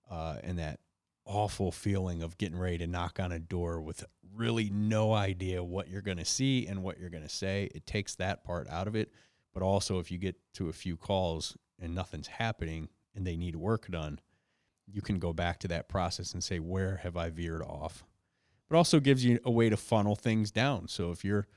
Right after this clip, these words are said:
closing at sixty percent of things you see that actually need to be done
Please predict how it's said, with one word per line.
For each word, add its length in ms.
closing 400
at 100
sixty 380
percent 440
of 100
things 320
you 100
see 180
that 180
actually 400
need 220
to 100
be 140
done 460